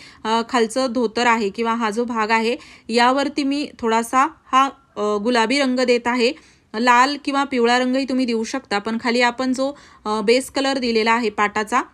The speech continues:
शेवाळी रंग आहे, तर पिवळा यावरती उठून दिसणार नाही, म्हणून मी असा गुलाबी रंग वापरलेला आहे, जो की खूप छान खुलून दिसतो.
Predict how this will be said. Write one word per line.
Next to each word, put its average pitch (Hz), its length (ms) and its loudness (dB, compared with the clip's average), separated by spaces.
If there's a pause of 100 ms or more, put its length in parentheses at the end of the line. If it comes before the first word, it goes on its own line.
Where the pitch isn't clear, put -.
(200)
शेवाळी 233 400 2
रंग 254 180 0
आहे, 247 300 2
तर 269 80 -4
पिवळा 233 320 0
यावरती 226 340 -2
उठून 240 300 -4
दिसणार 247 360 -2
नाही, 269 280 0 (340)
म्हणून 247 180 0
मी 277 140 0
असा 269 200 -2
गुलाबी 226 360 0
रंग 254 200 -2
वापरलेला 214 520 0
आहे, 208 200 -2
जो 208 120 -4
की 254 180 -10
खूप 311 300 -6
छान 269 220 0
खुलून 240 320 0
दिसतो. 254 420 -2